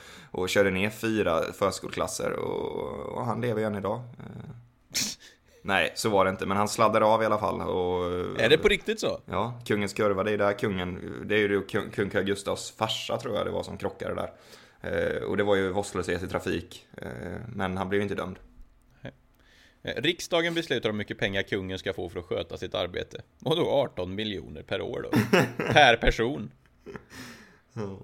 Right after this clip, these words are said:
Speaker 2: Kungen betalar skatt.
Speaker 1: Okej.
Speaker 2: Och har rätt att rösta. Men av gammal tradition har han aldrig röstat.
Speaker 1: Okej.
Speaker 2: Det, det är ju, det vill han ju inte göra heller.
Speaker 1: Fatta vad gött av kungen bara: "Jag ska fan rösta i år." Och alla bara, alla praxis och alla så här gamla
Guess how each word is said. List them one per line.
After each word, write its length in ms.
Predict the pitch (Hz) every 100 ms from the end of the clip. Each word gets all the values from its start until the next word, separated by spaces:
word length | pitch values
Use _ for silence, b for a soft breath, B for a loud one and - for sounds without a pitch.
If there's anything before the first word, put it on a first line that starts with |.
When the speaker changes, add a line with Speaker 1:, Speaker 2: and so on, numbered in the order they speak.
| -
Speaker 2:
Kungen 360 | 160 143 156
betalar 380 | 190 208 160 143
skatt. 600 | 165 - 110 - - - _ _ _ _ _ _ _ _ _ _ _ _ _
Speaker 1:
Okej. 320 | 95 95 104 151 - _ _
Speaker 2:
Och 100 | 123
har 200 | 127 120
rätt 300 | 117 110 -
att 160 | - -
rösta. 500 | 117 117 - 104 151 - _ _ _ _ _ _ _ _ -
Men 180 | 120
av 80 | 123
gammal 300 | 127 123 120
tradition 520 | 120 120 123 107 98
har 200 | 110 95
han 120 | 95 98
aldrig 320 | 98 90 92
röstat. 520 | 98 - 104 98 - _ _ _ _ _
Speaker 1:
Okej. 300 | 101 95 - - _ _ _
Speaker 2:
Det, 280 | 123 147 131
det 160 | 135
är 200 | 151 143
ju, 180 | 127 117 104
det 180 | 113 123
vill 380 | 123 110 95 98
han 120 | 104
ju 80 | 110
inte 160 | 90
göra 200 | 98 92
heller. 340 | 90 92 90 87
Speaker 1:
Fatta 260 | 113 110
vad 160 | 113 156
gött 180 | 143 120
av 100 | 110
kungen 340 | 135 104 101
bara: 240 | 113 98 -
"Jag 200 | 82 127
ska 160 | 131 135
fan 380 | 135 160 113 104
rösta 720 | 92 127 156 - - 90 104
i 60 |
år." 220 | - 95 78
Och 120 | 117
alla 180 | 117 117
bara, 140 | 120
alla 280 | 98 113 107
praxis 600 | 135 123 - - 117 117
och 100 | 113
alla 160 | 117
så 80 | 110
här 60 | 110
gamla 480 | 110 110 107 104